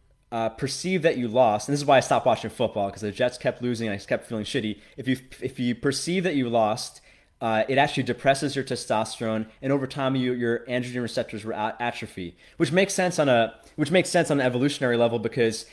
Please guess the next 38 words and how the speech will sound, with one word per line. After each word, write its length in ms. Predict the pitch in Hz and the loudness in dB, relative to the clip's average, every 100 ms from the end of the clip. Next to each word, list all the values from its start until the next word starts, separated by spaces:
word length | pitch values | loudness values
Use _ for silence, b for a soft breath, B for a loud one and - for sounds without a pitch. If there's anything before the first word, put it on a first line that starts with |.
| B B | B B
if 120 | 127 | -6
you're 100 | 135 | -4
constantly 560 | - 170 170 170 143 127 | 0 0 0 0 0 2
losing 480 | 143 165 131 120 | 4 2 2 0
and 100 | 113 | -2
constantly 400 | 110 135 135 123 | -4 -4 -2 -4
feeling 300 | - 151 147 | -2 0 2
bad, 340 | 117 113 110 110 B | 2 4 4 2 B
your 100 | 123 | 0
body's 280 | 120 131 139 | 4 4 4
gonna 160 | 135 120 | 2 0
be 120 | 127 | 2
like, 300 | 120 113 - b b | 4 2 -4 b b
"Oh 140 | 160 156 | 2 2
shit, 460 | 151 170 127 - - | 2 2 2 0 -4
we 80 | |
don't 100 | 143 | 0
wanna 140 | 160 135 | 2 0
keep 160 | 139 | -2
feeling 300 | 135 151 147 | -2 0 0
bad. 360 | 117 113 113 110 | 2 4 4 2
Let's 220 | 135 - | -2 0
remove 460 | 147 127 135 143 139 | 0 2 4 4 2
the, 100 | 120 | -2
the, 400 | 117 113 110 110 | 0 2 2 0
the 120 | 110 | -6
keyholes. 920 | 104 180 175 160 117 98 117 - - - | -6 -6 -6 -4 -2 -2 -4 -6 -10 -8
Let's 160 | 131 | -4
remove 240 | 143 165 147 | 0 2 2
those 180 | 135 135 | 0 0
things 220 | 151 131 | 0 2
that 100 | 120 | 2
are 40 | |
gonna 120 | 117 | 2
make 160 | 117 120 | 0 -2
us 100 | - | -4
feel 240 | - 143 | -2 0
bad 360 | 127 110 107 104 | 2 2 2 0